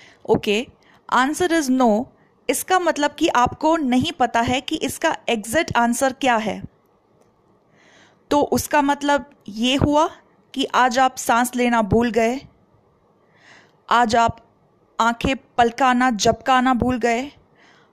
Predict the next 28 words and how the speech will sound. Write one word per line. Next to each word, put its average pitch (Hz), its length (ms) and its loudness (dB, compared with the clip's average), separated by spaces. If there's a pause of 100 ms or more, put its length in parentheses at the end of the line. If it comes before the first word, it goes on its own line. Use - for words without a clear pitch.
(360)
इसका 240 220 -2
मतलब 240 280 -2
क्या 262 140 -2
ये 254 280 -2
हुआ 294 300 2
कि 294 220 -4
आज 240 320 2
आपकी 262 300 0
डाइजेस्टिव 233 600 0
सिस्टम 254 480 -2
ने 254 200 0
काम 247 380 0
करना 240 280 0
बंद 240 300 0
किया 240 220 -2
है? 254 300 -4 (880)
No। 226 300 2 (600)
Answer 262 340 2
is 277 200 0
big 226 380 -2 (240)
no। 220 380 2 (1400)
तो 330 140 2
फिर 370 400 0 (180)
आपको 294 320 0
क्यों 403 240 0
नहीं 339 220 -2
पता 233 280 -2
है? 190 400 -6